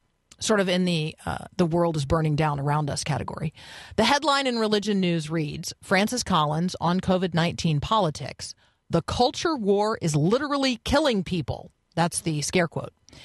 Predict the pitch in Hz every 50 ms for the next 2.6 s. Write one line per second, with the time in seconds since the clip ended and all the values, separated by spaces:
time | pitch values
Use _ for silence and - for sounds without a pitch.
0 | - - - - 180 - 262 277 285 277 247 214 190 190 175 160 165 156 - -
1 | - - 180 175 202 226 269 262 208 190 175 196 - - - 175 175 202 226 214
2 | 185 151 143 151 143 - 147 - 202 - -